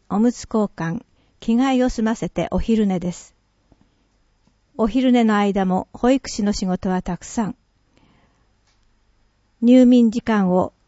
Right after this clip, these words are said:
記録し、十五分ごとに呼吸チェックを行います。また、連絡表の記入、保育室の掃除、季節ごとの飾り付け、交代でトイレ掃除などもしています。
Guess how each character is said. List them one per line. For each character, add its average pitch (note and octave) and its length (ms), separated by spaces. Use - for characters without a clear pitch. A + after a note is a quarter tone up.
記 G#3 120
録 G3+ 260
し、 - 300
十 C4 200
五 C#4 160
分 B3+ 220
ご B3 100
と F3 140
に F#3 240
呼 A#3 120
吸 C4+ 260
チ - 140
ェ B3+ 40
ッ - 120
ク F#3 180
を E3+ 120
行 G3 140
い F3+ 240
ま F3 120
す。 - 240
ま F#3 160
た、 - 280
連 A3+ 200
絡 A3+ 320
表 G3 160
の F#3+ 80
記 - 240
入、 F3+ 360
保 B3 180
育 B3+ 240
室 - 200
の E3+ 140
掃 G3 240
除、 F#3 260
季 - 100
節 C4+ 340
ご B3+ 120
と F#3+ 160
の E3 120
飾 F3+ 300
り F#3 120
付 - 300
け、 - 40
交 A3 240
代 F#3+ 220
で F3+ 220
ト B3 160
イ C4 60
レ C4+ 100
掃 B3 280
除 G3+ 120
な G3 140
ど F3+ 120
も G#3+ 100
し - 120
て D#3 100
い D#3 120
ま F3 140
す。 - 300